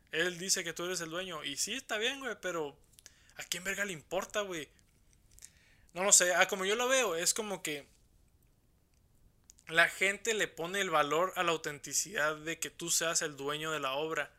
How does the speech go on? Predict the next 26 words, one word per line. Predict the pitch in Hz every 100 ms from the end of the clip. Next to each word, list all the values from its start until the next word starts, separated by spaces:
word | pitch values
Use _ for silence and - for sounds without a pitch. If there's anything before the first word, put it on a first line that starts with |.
| _ _ _ _ _ _ _ -
Como | 180 190
si | 175
esa | 160 190
madre | 185 185
fuera | 185 175 175 180 170 - _ _ _ _ -
de | 151
verdad | 147 139 143 160 - _ _ _ _
no | 170 160 160 160 160 165
replicable, | 160 160 143 - 139 131 -
¿sabes | - 151 160
cómo? | 190 175 - _ _ _ _ _ _ _ _
Es | -
como | 175 165
que | 170
hasta | 165 160
ahorita | 160 269 - 208 175 - _ _ _ 180 185 196
un | 220 240
screenshot | - 226 247 247 262 240 -
de | 160
un | 175
N | 196 208
F | -
T | 240 240 202 170
es | 165 180
una | 185 190
réplica, | 175 170 170 180 - 170